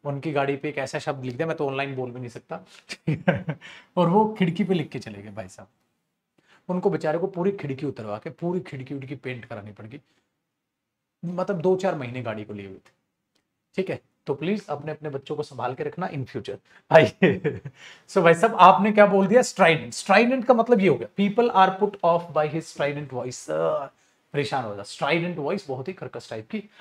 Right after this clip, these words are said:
आवाज, आप उसको <laughs> यूज़ करके चलोगे। ठीक है, very good। आइए, अब देखो, स्टेंटोरियन।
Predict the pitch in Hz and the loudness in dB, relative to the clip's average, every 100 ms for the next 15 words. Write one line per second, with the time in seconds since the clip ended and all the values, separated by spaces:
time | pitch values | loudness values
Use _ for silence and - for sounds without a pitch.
0 | - 151 139 170 170 151 139 135 - 208 | -4 0 2 2 2 2 0 0 4 4
1 | 196 139 113 160 - 131 120 180 185 - | 4 -2 0 -2 -2 -6 -2 -4 -6 -20
2 | - - 110 98 113 - 208 156 - _ | -8 -4 -4 -6 -6 0 0 -2 -10 _
3 | _ _ _ 107 123 131 92 - 92 131 | _ _ _ -6 4 4 2 -8 -6 -6
4 | 95 _ _ - - _ _ - 202 170 | -6 _ _ -20 -20 _ _ 8 10 8
5 | 117 _ _ _ _ - - 240 233 226 | 2 _ _ _ _ -12 4 8 8 8
6 | 262 247 214 160 120 | 8 10 8 6 2